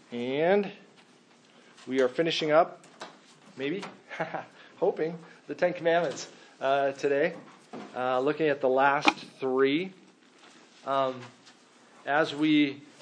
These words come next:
go through, or as we have gone through the commandments, I hope and pray that their relevance for us today, uh, is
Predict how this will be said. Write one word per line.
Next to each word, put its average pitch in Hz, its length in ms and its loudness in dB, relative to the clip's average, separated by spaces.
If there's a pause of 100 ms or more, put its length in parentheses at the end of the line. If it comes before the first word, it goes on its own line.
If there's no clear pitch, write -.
(120)
go 147 420 4 (220)
through, 151 540 4 (1500)
or 127 140 -4
as 135 160 2
we 135 140 -2
have 127 200 -2
gone 139 460 0 (100)
through 135 280 -4
the 127 100 -4
commandments, 131 580 -4
I 117 100 -4
hope 139 480 0 (560)
and 120 220 -6
pray 135 480 2
that 123 500 0 (240)
their 120 220 0
relevance 123 1120 -4 (1160)
for 127 100 -2
us 131 220 -6
today, 127 680 -2 (500)
uh, 117 280 -4 (100)
is 117 680 -4